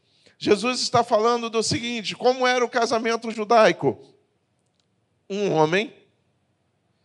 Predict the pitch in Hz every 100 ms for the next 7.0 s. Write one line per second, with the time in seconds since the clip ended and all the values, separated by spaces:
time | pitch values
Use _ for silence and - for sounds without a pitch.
0 | _ - 190 190 196 170 151 165 170 185
1 | 165 175 156 156 143 123 117 120 - 196
2 | 240 _ _ _ _ _ _ _ _ 175
3 | 202 165 131 170 202 190 165 143 131 185
4 | 233 - 220 - 214 - - 208 143 120
5 | 151 165 127 120 _ _ - 151 - -
6 | 220 202 170 208 233 214 135 127 - -